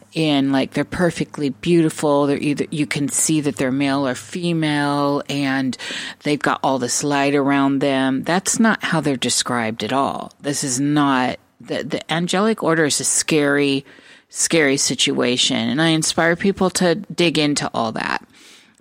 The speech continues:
Plenty of great material out there, and I've talked about it ad nauseum. So this one is giving me that. I'm looking at Michael, right? I'm looking at Archangel Mi-,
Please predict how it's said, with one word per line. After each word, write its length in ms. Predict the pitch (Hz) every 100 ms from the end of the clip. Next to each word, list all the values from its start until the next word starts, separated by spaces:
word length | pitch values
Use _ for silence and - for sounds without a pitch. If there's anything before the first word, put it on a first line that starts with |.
| -
Plenty 480 | - 190 175 170 147
of 120 | -
great 200 | 143 -
material 480 | 151 - 156 143 135
out 180 | 139 -
there, 160 | 135
and 100 | 123
I've 400 | - 165 151 151
talked 300 | - 160 147
about 260 | 135 127 123
it 120 | 123
ad 140 | 123 127
nauseum. 540 | 143 135 - - - - - - -
So 480 | - - 185 160 -
this 340 | 156 214 226 254
one 180 | 247
is 140 | 185 -
giving 320 | 175 160 165
me 160 | 143 123
that. 300 | 113 110 -
I'm 360 | 165 185 202 170
looking 520 | 165 165 - 147 143
at 440 | - 127 120 113 -
Michael, 640 | 143 135 127 - 73 - _ _
right? 320 | 151 131 135 -
I'm 200 | 170 160
looking 320 | 156 175 143
at 100 | -
Archangel 540 | 135 123 135 131 131
Mi-, 120 | 123